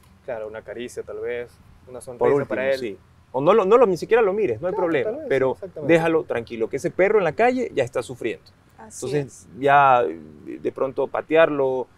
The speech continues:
Speaker 2: pegarle,
Speaker 3: Si no está en la
Speaker 2: espantarlo,
Speaker 3: posibilidad de ayu-,
Speaker 2: eh,
Speaker 3: ayuda,
Speaker 2: exacto.
Speaker 3: ayudarlo.
Speaker 2: Si tienes la posibilidad, hazlo.
Speaker 3: Así es.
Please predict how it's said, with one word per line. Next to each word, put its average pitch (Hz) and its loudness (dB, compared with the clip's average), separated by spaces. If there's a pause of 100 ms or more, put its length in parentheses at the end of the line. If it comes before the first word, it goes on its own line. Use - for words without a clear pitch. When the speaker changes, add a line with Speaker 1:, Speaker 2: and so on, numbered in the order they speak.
(200)
Speaker 2:
pegarle, 143 0 (240)
Speaker 3:
Si 247 -10
no 240 -4
está 254 -4
en - 2
la - 2
Speaker 2:
espantarlo, 185 8
Speaker 3:
posibilidad - 2
de 226 -2
ayu-, 226 -6
Speaker 2:
eh, - -2
Speaker 3:
ayuda, - 0
Speaker 2:
exacto. 214 2
Speaker 3:
ayudarlo. 262 0
Speaker 2:
Si 262 0
tienes 262 6
la 285 8
posibilidad, 240 0
hazlo. 101 6
Speaker 3:
Así 90 -8
es. - -18